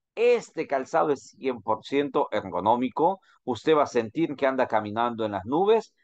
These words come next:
y le ofrecieron todo. Ya a usted le ofrecieron el cielo, las estrellas, la luna, todos los planetas y le dijeron,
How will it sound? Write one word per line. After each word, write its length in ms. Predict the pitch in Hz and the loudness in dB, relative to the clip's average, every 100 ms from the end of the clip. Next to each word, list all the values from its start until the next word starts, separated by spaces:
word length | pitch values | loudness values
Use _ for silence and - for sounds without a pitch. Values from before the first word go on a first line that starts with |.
| _ - | _ -8
y 140 | 160 | -2
le 80 | 185 | -2
ofrecieron 640 | - 165 - 220 233 226 - | -2 -4 0 0 0 -4 0
todo. 400 | 202 233 131 - _ _ _ _ 113 | 4 6 4 -8 _ _ _ _ -2
Ya 140 | 151 | 4
a 60 | 185 | 4
usted 260 | 165 170 | 2 -2
le 100 | 175 135 | 0 -2
ofrecieron 560 | 120 110 143 143 127 | -2 -8 -2 -2 -2
el 120 | 104 | -8
cielo, 400 | - 127 143 143 | -6 4 4 6
las 160 | 113 92 | 0 -2
estrellas, 600 | 92 - 127 147 143 110 | -8 -2 4 4 6 2
la 100 | 101 | 2
luna, 420 | 113 143 165 175 - _ _ _ | 0 0 0 -2 -2 _ _ _
todos 380 | 180 202 185 156 | 4 4 6 4
los 120 | 147 | 2
planetas 520 | 135 143 170 151 156 | 2 2 2 -4 -4
y 40 | 147 | 0
le 100 | 143 | -2
dijeron, 340 | 135 165 160 | 0 -2 -4